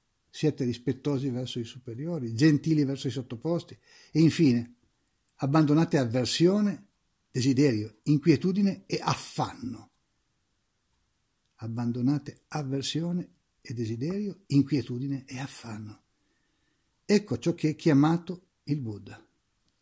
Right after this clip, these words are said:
Non cercate null'altro. Siamo approdati con la nostra barchetta.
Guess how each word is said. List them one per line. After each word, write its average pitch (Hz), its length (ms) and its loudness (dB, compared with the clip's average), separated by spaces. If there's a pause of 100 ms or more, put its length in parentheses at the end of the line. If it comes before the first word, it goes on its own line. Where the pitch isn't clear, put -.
(240)
Non 139 380 6
cercate 113 840 -8 (360)
null'altro. - 680 -6 (2250)
Siamo 190 260 -2
approdati 131 460 0
con 123 120 -2
la 123 60 0
nostra 123 280 -2
barchetta. 107 560 -12